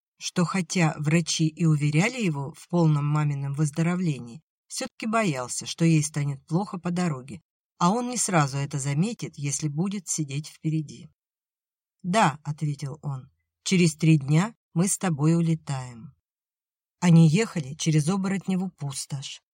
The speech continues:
Уже виден был Ангеловский парк. "В санаторий идет", сказал водитель,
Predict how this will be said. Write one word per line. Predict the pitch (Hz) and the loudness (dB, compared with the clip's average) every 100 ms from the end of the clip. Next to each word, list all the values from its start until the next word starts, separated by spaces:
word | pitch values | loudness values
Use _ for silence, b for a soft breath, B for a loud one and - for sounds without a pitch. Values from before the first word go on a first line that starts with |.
| _ | _
Уже | 185 160 160 | 0 2 4
виден | 151 180 196 208 185 | 4 2 0 -2 -2
был | 202 196 - _ - | -4 -6 -10 _ -2
Ангеловский | 151 156 151 156 156 - - 156 | 2 4 2 0 0 -4 -8 -10
парк. | 151 135 120 156 _ _ _ _ _ _ _ - | -12 -16 -16 -16 _ _ _ _ _ _ _ -10
"В | |
санаторий | - 170 190 170 240 180 143 139 | 2 4 4 2 2 2 0 -6
идет", | 139 123 - _ _ _ | -8 -10 -12 _ _ _
сказал | - - 139 135 131 | -14 -8 -4 -2 -4
водитель, | 127 131 180 - 160 | -6 -4 -4 -6 -16